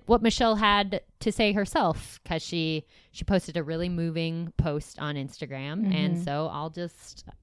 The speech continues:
Speaker 1: repeat it. "As a young girl, even in my wildest dreams, I never could have imagined this moment. Nobody in my family has ever had a portrait. There are no portraits of the Robinsons or the Shields from the south side of Chicago.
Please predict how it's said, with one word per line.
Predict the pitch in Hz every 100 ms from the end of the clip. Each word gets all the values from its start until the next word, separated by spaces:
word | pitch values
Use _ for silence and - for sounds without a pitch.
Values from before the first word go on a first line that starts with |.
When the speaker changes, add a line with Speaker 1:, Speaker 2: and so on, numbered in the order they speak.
| -
Speaker 1:
repeat | 139 139 151 - 247
it. | - 127 _ _ _ _ -
"As | 190 185
a |
young | 190 208 277
girl, | 277 170 156 156
even | - 180 196
in | 202
my | 170 156
wildest | 151 160 190 214 247 -
dreams, | 156 147 143 147 -
I | 156
never | 160 165 208
could | 220 185 165
have | 160
imagined | 156 156 135 135 143
this | 139 131
moment. | 135 123 127 - _ _ _ _
Nobody | 180 196 214 269
in | 285
my | 262 240
family | - 160 156 156
has | 156 143
ever | 156 160 175
had | 160 147
a |
portrait. | - 139 - - - _ _ _ -
There | 170
are |
no | 180 180 220
portraits | - 185 175 190 190
of | 175
the | 175
Robinsons | 160 151 156 160 151 165 165
or | - 160
the | 156
Shields | - 151 147 143
from | - 151
the | 143
south | 139 - 143 -
side | 139 135
of | 131
Chicago. | - - 135 131 -